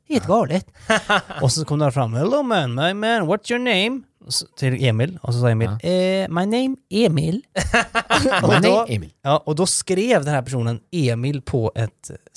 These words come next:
Speaker 1: på C D-skiva.
Speaker 3: Ja, just det.
Speaker 1: Så att helt plötsligt så står det då Emil på en C D-skiva.
Speaker 2: Mm.
Speaker 1: Och sen säger han, eh, "You want to buy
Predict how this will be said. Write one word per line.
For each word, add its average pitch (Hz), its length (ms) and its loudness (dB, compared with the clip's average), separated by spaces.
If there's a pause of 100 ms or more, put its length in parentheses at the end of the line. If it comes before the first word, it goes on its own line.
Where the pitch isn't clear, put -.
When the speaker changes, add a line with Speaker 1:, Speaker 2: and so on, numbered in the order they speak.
(220)
Speaker 1:
på 110 120 -2
C 202 260 2
D-skiva. 113 360 -2 (240)
Speaker 3:
Ja, 104 340 -2
just 98 200 -8
det. 80 100 -16 (520)
Speaker 1:
Så - 160 2
att 139 160 2
helt 202 240 -4
plötsligt 202 420 -2 (340)
så 127 480 0 (140)
står 156 320 0
det 185 60 0
då 151 180 -2
Emil 220 460 2 (100)
på 160 120 0
en 135 80 2
C 135 140 -2
D-skiva. 110 320 -4 (200)
Speaker 2:
Mm. 98 140 -16 (100)
Speaker 1:
Och 139 140 -2
sen 180 220 2
säger 131 240 0
han, 104 200 -4 (100)
eh, 131 280 0
"You 110 280 -4
want 202 140 -2
to 196 80 -6
buy 208 220 2